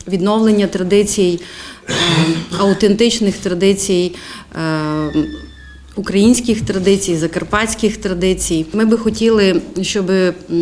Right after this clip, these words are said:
всі мешканці міста долучилися до святкування, е, Різдва. Е, і, м, яким чином буде відбуватися цей фестиваль? Е, традиційно коля-, е,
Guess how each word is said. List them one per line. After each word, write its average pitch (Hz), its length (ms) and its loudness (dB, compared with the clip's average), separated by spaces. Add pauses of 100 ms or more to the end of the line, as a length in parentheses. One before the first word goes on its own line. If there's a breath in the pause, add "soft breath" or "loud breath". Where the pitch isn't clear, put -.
(140)
всі 175 200 -4
мешканці 202 560 -2
міста 240 260 -2
долучилися 185 760 -2
до 180 120 -4
святкування, 180 800 -2 (560 loud breath)
е, 160 500 -4 (160)
Різдва. 185 680 0 (640 loud breath)
Е, 185 280 2 (760)
і, 196 480 4 (200)
м, 165 320 2 (160)
яким 226 320 0
чином 214 260 2
буде 190 200 2
відбуватися 185 680 -2
цей 175 180 -4
фестиваль? 156 540 -6
Е, 151 480 -6 (920)
традиційно 214 680 2
коля-, 208 460 0
е, 185 260 -2